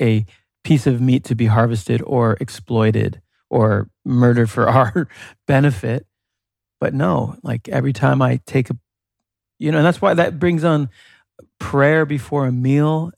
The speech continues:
to a whole new level. You're not just saying some words because, you know, you believe in God. You're saying, "I truly appreciate and respect and honor the life that has been given so that I might live."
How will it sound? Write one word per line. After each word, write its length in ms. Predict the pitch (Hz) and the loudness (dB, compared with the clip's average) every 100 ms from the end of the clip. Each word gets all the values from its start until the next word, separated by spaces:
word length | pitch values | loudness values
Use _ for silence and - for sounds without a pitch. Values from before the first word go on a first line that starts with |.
| - | -12
to 180 | - 139 | -2 0
a 40 | |
whole 320 | 117 - 139 135 | 0 -2 -2 0
new 180 | 135 123 | 0 2
level. 360 | 127 135 120 | 2 2 0
You're 80 | 123 | 0
not 140 | 151 151 | 0 -2
just 200 | 135 - | -6 -4
saying 340 | 131 135 131 | 0 2 0
some 280 | - 123 120 | -2 -4 -2
words 440 | 127 135 131 123 | 0 2 0 -2
because, 400 | - 127 135 117 - - - _ _ _ | -6 -4 -4 -4 -8 -20 -20 _ _ _
you 160 | 233 123 | -2 0
know, 80 | 123 | 2
you 200 | 117 120 | 0 2
believe 360 | 123 123 123 | 4 4 4
in 140 | 117 117 | 2 0
God. 420 | 170 160 127 117 | 2 2 0 -2
You're 120 | 135 | -4
saying, 520 | 117 139 131 127 117 - _ _ _ | -2 0 2 2 0 -6 _ _ _
"I 140 | 127 131 | 0 0
truly 720 | - - - 156 160 147 135 | -2 -18 -6 0 2 2 0
appreciate 1080 | 135 - - 147 160 - 123 117 - _ _ _ _ _ _ _ - | -2 -10 -6 -4 -4 -4 -4 -2 -6 _ _ _ _ _ _ _ -8
and 100 | 123 | -6
respect 800 | 113 - - 143 139 - - - _ | -6 -10 -4 -2 0 -4 -16 -20 _
and 120 | 131 - - | -8 -6 0
honor 520 | 127 135 123 113 143 | 2 2 0 -4 -6
the 120 | - 113 | -2 0
life 640 | 113 123 123 113 - - _ _ _ _ - | 2 2 2 0 -6 -20 _ _ _ _ -2
that 100 | 117 | 0
has 120 | 117 | 0
been 240 | 123 120 | 0 0
given 460 | 120 131 120 117 127 _ - | 2 2 2 -4 -8 _ -10
so 180 | - | -4
that 120 | 120 120 | 0 2
I 80 | 113 | 2
might 240 | 107 101 | 2 2
live." 440 | 123 113 92 156 | 2 2 -2 -10